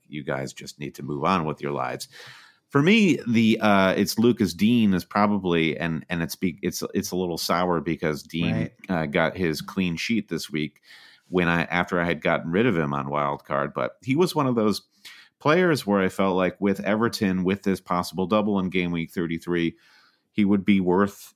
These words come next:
Speaker 1: hanging on to. And what's really interesting about Everton is that they'll double with Aston Villa. Like, they have a fixture to make up with Aston Villa, and then they also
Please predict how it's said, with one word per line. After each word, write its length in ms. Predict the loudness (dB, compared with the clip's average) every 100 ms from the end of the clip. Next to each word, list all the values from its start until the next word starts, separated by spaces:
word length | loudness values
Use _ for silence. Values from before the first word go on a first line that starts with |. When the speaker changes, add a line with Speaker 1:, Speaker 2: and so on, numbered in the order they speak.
| -4
Speaker 1:
hanging 340 | 0 2 2
on 220 | 2 2 0
to. 260 | 0 -2 -4
And 180 | -4
what's 200 | -4 -4
really 260 | 0 2 2
interesting 540 | 2 0 -2 -4 -4
about 240 | -4 -4 -2
Everton 480 | 0 0 -2 -2 -2
is 120 | -2
that 180 | -2 -2
they'll 180 | -2
double 560 | -2 -2 -2 -2 -4 -2
with 240 | -2 -4 -6
Aston 420 | -8 -8 -8 -2
Villa. 180 | -2 -2
Like, 260 | -4 -6
they 140 | -6 -6
have 200 | -6 -8
a 100 | -8
fixture 460 | -10 -14 -12 -12 -12
to 160 | -10
make 260 | -10 -10 -6
up 200 | -8 -6
with 120 | -12
Aston 420 | -12 -14 -14 -18
Villa, 260 | -14 -10 -12 -12
and 120 | -16
then 140 | -14
they 80 | -12
also 400 | -12 -14 -16